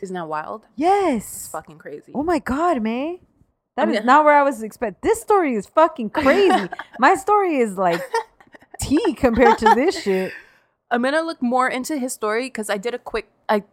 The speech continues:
Speaker 1: took a quick look at his Wikipedia and
Speaker 2: Yeah, same. I'm doing that right now.
Speaker 1: there's some interesting shit. So maybe we'll do an episode on him if there's enough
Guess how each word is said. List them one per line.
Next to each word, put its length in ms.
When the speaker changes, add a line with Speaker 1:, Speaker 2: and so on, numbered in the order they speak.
Speaker 1:
took 220
a 80
quick 240
look 120
at 100
his 180
Wikipedia 720
and 520
Speaker 2:
Yeah, 80
same. 420
I'm 140
doing 160
that 100
right 160
now. 160
Speaker 1:
there's 220
some 180
interesting 400
shit. 400
So 260
maybe 280
we'll 100
do 140
an 80
episode 320
on 100
him 220
if 100
there's 240
enough 300